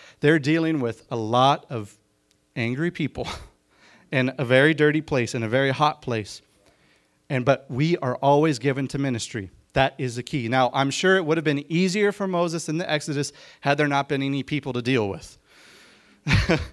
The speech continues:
I'm sure the ministry would be a lot easier on all of us if we didn't have people to deal with. But guess what? People are the ministry. We are called to minister to the people God died for.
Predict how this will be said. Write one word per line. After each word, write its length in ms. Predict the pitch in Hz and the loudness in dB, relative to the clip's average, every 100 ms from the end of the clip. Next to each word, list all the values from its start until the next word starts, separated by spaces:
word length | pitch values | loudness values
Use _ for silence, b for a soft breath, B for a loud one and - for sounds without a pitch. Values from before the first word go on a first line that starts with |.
| _ _ B B B B B B | _ _ B B B B B B
I'm 180 | 131 131 | 0 2
sure 460 | - 170 170 160 | 2 4 4 2
the 120 | 135 | 2
ministry 460 | 147 175 196 - 202 | 4 4 2 0 0
would 160 | 175 131 | 0 0
be 120 | 143 | 0
a 60 | |
lot 200 | 131 143 | 2 2
easier 460 | 160 175 165 170 170 | 2 0 0 0 -2
on 360 | - 131 127 123 - | -2 0 0 -2 0
all 200 | 143 156 | 2 4
of 80 | 156 | 4
us 220 | 156 - | 2 0
if 200 | 135 - | -8 -8
we 160 | 135 135 | -8 -6
didn't 200 | 135 135 | -8 -8
have 280 | 139 135 | -10 -10
people 420 | - 151 151 151 147 | -2 0 2 0 -2
to 120 | 156 | -2
deal 220 | 156 123 | 2 2
with. 200 | 92 - b b b - | -2 -12 b b b -2
But 200 | 127 120 | 0 2
guess 240 | 139 - | 0 0
what? 340 | 131 127 98 - b b _ _ _ 123 110 _ | 0 0 -2 -14 b b _ _ _ -20 -20 _
People 420 | 170 165 175 156 - | -2 0 2 2 4
are 260 | 147 165 | 6 6
the 100 | 147 | 4
ministry. 480 | 139 127 120 - 131 | 2 0 -2 -4 -2
We 220 | 123 151 | 2 4
are 120 | 143 123 | 4 2
called 340 | 143 143 143 | 4 4 4
to 100 | 143 | 0
minister 520 | 135 160 180 165 156 | 2 4 4 2 2
to 60 | 147 | 2
the 80 | 135 | 0
people 300 | 151 151 135 | -2 -4 0
God 240 | 139 139 | 0 2
died 260 | 143 143 135 | 2 0 -2
for. 300 | 131 107 | -4 -4